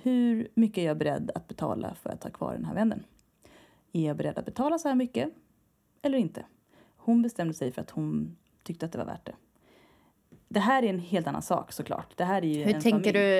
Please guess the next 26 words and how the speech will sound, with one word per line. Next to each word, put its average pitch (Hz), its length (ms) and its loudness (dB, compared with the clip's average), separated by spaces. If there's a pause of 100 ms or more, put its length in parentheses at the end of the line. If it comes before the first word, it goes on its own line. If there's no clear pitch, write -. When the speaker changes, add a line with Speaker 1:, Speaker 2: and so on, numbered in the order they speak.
(120)
Speaker 2:
du 180 60 -2
i 175 340 -2
det 190 100 4
här 202 220 2 (100)
till 175 320 2
det 170 80 2
här 170 100 0
perspektivet? 180 580 2
Handlar 196 200 2
det 185 40 0
om 185 120 0
barnet 226 460 4
eller 160 140 2
handlar 180 220 2
det 247 60 8
Speaker 1:
Nej, 254 80 6
Speaker 2:
om 262 80 4
mannen? 180 320 -2
Speaker 1:
jag 254 200 4
tänker 262 260 4
mer, 185 380 4 (640)
hur 262 320 2
mycket 214 460 4
lidande 214 640 4 (1120)
i 196 140 -2
längden 208 500 2